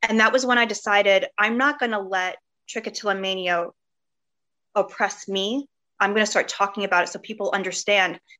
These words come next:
this isn't something you should be bullying other people about. It's a disease.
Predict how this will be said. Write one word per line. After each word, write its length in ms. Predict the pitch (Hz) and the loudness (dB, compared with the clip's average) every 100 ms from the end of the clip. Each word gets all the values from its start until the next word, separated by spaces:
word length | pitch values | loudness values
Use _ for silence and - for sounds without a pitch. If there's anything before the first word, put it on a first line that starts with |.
| _ | _
this 180 | 214 214 | 0 0
isn't 220 | 262 269 | 0 0
something 320 | 226 220 214 | 0 0 -2
you 60 | 196 | -2
should 120 | - | -6
be 160 | 208 180 | -8 -8
bullying 280 | 190 190 185 | -4 -2 -2
other 120 | 175 | -2
people 340 | - - 202 | -4 -6 -4
about. 320 | 208 226 233 233 | 2 2 2 0
It's 160 | 196 | -6
a 40 | 220 | -2
disease. 600 | 214 180 180 170 170 | -2 -2 -8 -12 -14